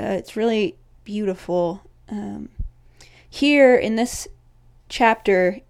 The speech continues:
it starts with, "Therefore, there is now no condemnation for those who in Christ Jesus." So yesterday he was talking about, um, kind of the trap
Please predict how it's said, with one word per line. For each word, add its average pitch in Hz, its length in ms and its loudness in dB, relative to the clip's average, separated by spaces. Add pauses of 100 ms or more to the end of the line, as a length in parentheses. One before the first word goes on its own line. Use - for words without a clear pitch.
(200)
it 240 160 -4
starts 233 420 2
with, 214 240 -2
"Therefore, 220 800 2 (500)
there 202 180 4
is 226 120 2
now 214 140 0
no 214 340 4
condemnation 190 840 -2
for 196 140 -2
those 180 320 -2
who 175 80 -4
in 170 100 -4
Christ 175 320 -6
Jesus." 175 380 -4
So - 80 -6
yesterday 180 480 -2
he 208 80 -2
was 180 160 -6
talking 185 440 -6
about, 170 480 -2 (360)
um, 127 500 -4 (720)
kind 240 180 2
of 208 140 -2
the 196 100 -2
trap 214 560 0